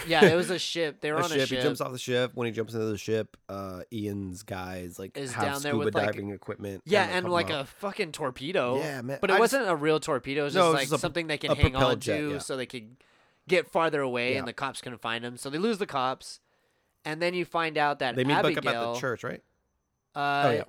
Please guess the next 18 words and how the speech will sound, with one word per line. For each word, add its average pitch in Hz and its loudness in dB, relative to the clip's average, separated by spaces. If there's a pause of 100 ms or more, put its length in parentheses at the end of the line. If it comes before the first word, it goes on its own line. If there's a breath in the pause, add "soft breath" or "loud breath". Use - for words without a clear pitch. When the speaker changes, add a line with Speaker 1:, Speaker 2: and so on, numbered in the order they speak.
(200)
Speaker 2:
Oh, 165 8
but 143 4
yeah, 165 4 (100)
Abigail 135 8
Speaker 1:
but 127 2
you 127 2
Speaker 2:
is 117 -2
the 131 4
one 117 6
Speaker 1:
find 113 4
Speaker 2:
that 113 -2
contacted 98 -2
Ian. 151 -2
Speaker 1:
Yeah, 151 4
you 147 -6
figure 190 0
out 170 0 (520)
at, 160 -2